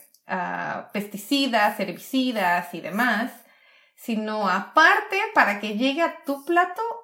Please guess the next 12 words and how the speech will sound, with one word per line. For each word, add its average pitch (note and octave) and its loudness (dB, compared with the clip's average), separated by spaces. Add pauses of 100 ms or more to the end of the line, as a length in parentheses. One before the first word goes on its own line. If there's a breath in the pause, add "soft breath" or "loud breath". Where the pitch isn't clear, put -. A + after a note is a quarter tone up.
(100)
hay C4 2
que D#4+ -6
hacer D4 -4
toda F4 0
una F4 -4
serie D4+ -2
de D4 0
transporte, B3 -6 (680)
¿no? A3+ -8
Que A#3+ -6
también F#3+ -4
contamina. F#3+ -8